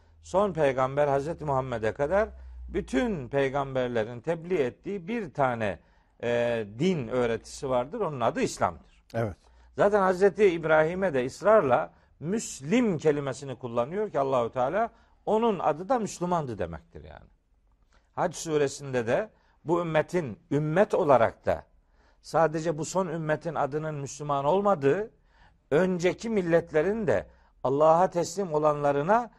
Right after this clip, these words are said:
Speaker 1: Cenab-ı Hakk'ın Müslüman adını verdiği tasrih ediliyor, beyan ediliyor.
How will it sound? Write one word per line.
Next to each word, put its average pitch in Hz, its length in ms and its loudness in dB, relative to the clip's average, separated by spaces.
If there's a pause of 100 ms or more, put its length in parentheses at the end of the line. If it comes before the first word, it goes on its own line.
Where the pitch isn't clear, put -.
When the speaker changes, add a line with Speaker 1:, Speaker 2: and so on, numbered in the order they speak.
(140)
Speaker 1:
Cenab-ı 160 420 2
Hakk'ın 147 320 0
Müslüman 170 560 -4
adını 147 380 -2
verdiği 147 640 2 (280)
tasrih 151 460 -2
ediliyor, 101 460 -4
beyan 143 280 2
ediliyor. 95 460 -4